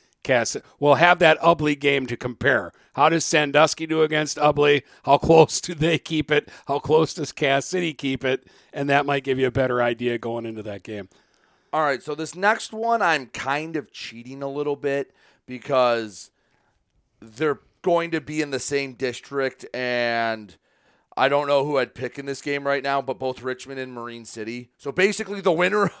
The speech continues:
Speaker 2: <laughs> of whoever gets out of there, and we might see some other local teams in there, but Corunna. Corunna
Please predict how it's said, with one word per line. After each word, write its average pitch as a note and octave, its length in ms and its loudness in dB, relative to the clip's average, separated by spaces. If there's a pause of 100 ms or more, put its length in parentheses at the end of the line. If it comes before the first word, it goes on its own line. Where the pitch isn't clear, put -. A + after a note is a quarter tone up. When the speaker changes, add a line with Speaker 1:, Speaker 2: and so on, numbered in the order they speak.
Speaker 2:
<laughs> C#5 180 -12
of - 180 4
whoever E3+ 380 0
gets D#3 220 -8
out D3+ 180 4
of B2+ 100 -6
there, A#2 340 0 (220)
and D3+ 280 -6
we D#3 140 -8
might D#3 200 2
see D3 140 -10
some D3 160 -6
other C#3 260 0
local A2 360 -6
teams G#2+ 320 -16
in G#2+ 120 -16
there, G#2 280 -8
but G#2 340 -10 (800)
Corunna. E3+ 440 0 (920)
Corunna E3 560 2